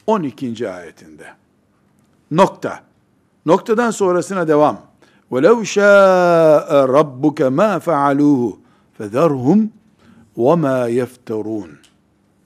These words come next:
وَلَوْ شَاءَ رَبُّكَ. Senin Rabbin ey peygamber. Dileseydi onlar böyle bir oyun oynayamazlardı.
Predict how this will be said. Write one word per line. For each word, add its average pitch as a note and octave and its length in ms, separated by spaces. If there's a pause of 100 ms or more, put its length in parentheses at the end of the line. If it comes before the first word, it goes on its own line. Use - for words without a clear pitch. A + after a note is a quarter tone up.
(640)
وَلَوْ F3 220
شَاءَ G#3 400
رَبُّكَ. D3 640 (580)
Senin D3+ 480
Rabbin D3+ 380
ey D3 280
peygamber. G#2+ 720 (1500)
Dileseydi C3+ 800 (200)
onlar B2+ 480
böyle B2 360
bir A2+ 220 (100)
oyun C3 260
oynayamazlardı. G#2+ 960